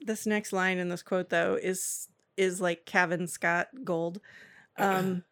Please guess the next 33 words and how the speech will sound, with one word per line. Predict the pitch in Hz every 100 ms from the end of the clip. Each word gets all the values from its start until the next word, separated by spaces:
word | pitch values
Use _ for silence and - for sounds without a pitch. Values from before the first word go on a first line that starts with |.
| _
<clears throat> | _ -
"As | 226 220
we | 240
knew | 233 233
it |
on | 220 220
Dalna, | 202 180 175 170 165 - _ _ 165
but | 208 208
the | 202
recreants | 185 220 220 214 180 170 170 - -
are | 185
in | 185 202 208
the | 185
ascendant, | 190 - 208 196 175 170 - - - _ _ _ - - -
and | 208 196
the | 202
tide | - - 208 208 185
can | - 214 208
no | 208 208
longer | 202 196 196 196
be | 202
turned." | 185 - - - - - - - _ _ _ _ -
What? | 640 679 659 784 679 - - - -
<laughs> | - - 480 988 - 440 - 539 - 539 - 554
This | 605 571 539 539 539 587 523 381
man, | 233 214 - - 233
this | 302 254
man, | 240 240 294 311 233 190 190 -
and | 226
the | 233
way | 233 262
he | 233
writes, | 180 175 -